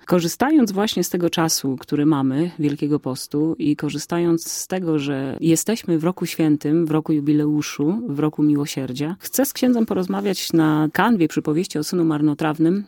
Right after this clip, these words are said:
właśnie o tym, czym powinno być i jak powinno wyglądać nawrócenie. Wszyscy chyba znamy tę przypowieść. Ojciec, dwóch synów, jeden żąda majątku, odchodzi, y, robi swoje, robi różne straszne rzeczy,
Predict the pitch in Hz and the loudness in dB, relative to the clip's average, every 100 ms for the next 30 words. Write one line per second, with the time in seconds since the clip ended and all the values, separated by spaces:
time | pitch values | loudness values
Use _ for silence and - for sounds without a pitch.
0 | _ _ _ _ _ 143 208 - 196 185 | _ _ _ _ _ -2 -2 -2 -4 -2
1 | 180 196 185 170 175 175 156 139 139 - | -2 -2 -2 0 2 2 0 0 -4 -2
2 | 151 170 - 156 160 151 151 151 156 147 | -2 -2 -2 0 0 0 0 0 0 -2
3 | - - - 165 156 156 - 151 139 127 | -6 -10 0 2 2 -2 -2 -2 -2 -4
4 | - - 269 240 214 185 127 123 131 120 | -2 -2 0 0 0 0 -2 -2 -6 -6
5 | - 131 - - - - - - - _ | -6 -6 -6 -8 -10 -10 -12 -18 -20 _
6 | - 226 - 185 226 - 180 - - - | -20 -20 -2 0 0 -2 -4 -6 -12 -18
7 | _ 165 143 160 - 170 160 156 - - | _ -6 -6 -4 0 4 4 4 -2 -20
8 | - - 160 160 151 143 143 139 - - | -18 -2 2 4 2 2 0 -4 -10 -18
9 | _ 143 165 156 139 131 156 175 - - | _ 2 4 4 2 -2 2 0 0 -6
10 | 123 113 - 196 170 165 156 - - - | -8 -6 0 0 2 2 0 -4 -20 -20
11 | - - - 139 135 131 156 170 160 - | -20 -20 -10 -6 -4 0 2 2 0 0
12 | 190 185 156 147 143 151 165 170 147 - | 2 4 2 2 2 4 4 4 2 0
13 | 160 151 135 143 160 - 143 131 | -4 -2 -2 0 -2 -2 -4 -4